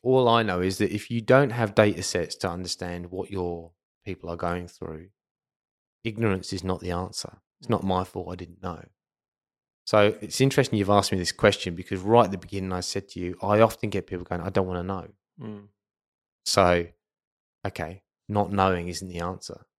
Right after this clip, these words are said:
Speaker 2: Ignorance is not bliss. Yeah. It,
Speaker 1: Yeah.
Speaker 2: I know of a scenario where, and this is in government, um, where a particular individual took stress leave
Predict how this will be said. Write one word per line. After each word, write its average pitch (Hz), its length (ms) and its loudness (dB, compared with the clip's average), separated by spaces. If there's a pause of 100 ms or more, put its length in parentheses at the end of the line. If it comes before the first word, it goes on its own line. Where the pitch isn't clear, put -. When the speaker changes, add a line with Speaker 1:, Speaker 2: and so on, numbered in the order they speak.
(840)
Speaker 2:
Ignorance 98 600 -20
is - 60 -20
not 90 180 -20
bliss. 95 400 -18
Yeah. 92 260 -14 (480)
It, 147 140 -12
Speaker 1:
Yeah. - 80 -16 (1040)
Speaker 2:
I 147 100 2
know 175 200 0
of 202 100 -6
a - 20 -8
scenario 104 720 -4
where, 98 520 -14
and 104 180 -20
this 101 160 -16
is 98 160 -20 (160)
in 104 300 -16
government, 95 580 -14 (920)
um, 98 540 -10 (500)
where 107 640 -6 (140)
a 101 640 -8 (680)
particular 117 500 -4
individual 98 880 -12 (800)
took - 200 -12
stress - 400 -6
leave - 500 -20